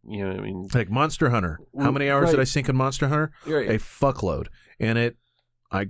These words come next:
Speaker 2: kinda wanna go back, but I
Speaker 1: S-
Speaker 2: just, I'm in that weird game of the year spot.
Speaker 1: So this is what, this is, this is an idea, and, and I'm gonna throw this out here just, you know, just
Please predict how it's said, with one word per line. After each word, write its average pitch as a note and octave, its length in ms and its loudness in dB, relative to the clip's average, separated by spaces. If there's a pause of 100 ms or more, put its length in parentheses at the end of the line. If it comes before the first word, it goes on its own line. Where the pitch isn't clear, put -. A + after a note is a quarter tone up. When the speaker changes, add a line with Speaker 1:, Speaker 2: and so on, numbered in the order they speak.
(120)
Speaker 2:
kinda - 240 -2
wanna G#2 220 0
go B2 140 2
back, C#3+ 340 2
but G#2 120 2
I G#2 40 2
Speaker 1:
S- G2 80 -2
Speaker 2:
just, A#2+ 320 -2
I'm G#2+ 200 0 (120)
in G2 160 0
that F#2 180 -2
weird F#2 240 0
game F#2+ 180 0
of - 20 0
the A#2+ 80 0
year C3+ 120 0
spot. - 420 -4
Speaker 1:
So C3+ 160 -4
this D#3 160 -2
is E3 180 -2
what, B2 280 2 (220)
this C#3+ 180 -4
is, B2+ 280 -4
this D3+ 280 -2
is C3 80 -6
an A#2+ 120 0
idea, F#2 500 -4
and, A#2 120 -2
and A2+ 180 0
I'm A2+ 200 0
gonna B2 180 2
throw A2+ 180 0
this G#2 180 -2
out G2 140 0
here G2 140 -6
just, F#2+ 300 -10
you A2 180 -2
know, G2+ 140 0
just G#2 280 -4